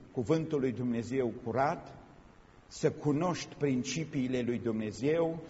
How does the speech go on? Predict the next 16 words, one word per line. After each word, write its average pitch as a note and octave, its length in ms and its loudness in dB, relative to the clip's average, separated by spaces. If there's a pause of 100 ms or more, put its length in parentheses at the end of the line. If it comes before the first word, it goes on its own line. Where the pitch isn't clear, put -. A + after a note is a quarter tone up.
(420)
și - 640 4 (320)
să E3 260 6
poți - 460 8 (120)
să-ți F#3 280 2
formezi D#3+ 920 2 (280)
niște D3+ 520 0
convingeri C#3 1120 2 (420)
bazate D3 800 2
pe C#3+ 160 0
cuvântul C#3 640 2
lui C#3+ 140 2
Dumnezeu, C3 720 4 (340)
care D#3 280 6
nu F#3+ 200 6
se A3 260 6
schimbă D#3+ 960 4